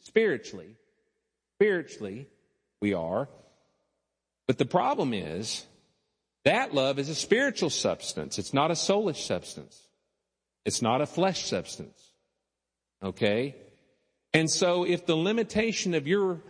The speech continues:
love in relationship is only deeper, is only as deep as your soul, you never get to agape. Do y'all see that?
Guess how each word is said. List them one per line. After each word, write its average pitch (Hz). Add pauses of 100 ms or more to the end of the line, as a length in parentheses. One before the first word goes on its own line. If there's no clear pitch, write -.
love 165 (220)
in 165
relationship 143
is 120
only 160
deeper, 170 (100)
is 135
only 170
as 117
deep 151
as 123
your 131
soul, 156 (120)
you 214
never 277
get 302
to 220
agape. 104 (2000)
Do 139
y'all 220
see 277
that? 285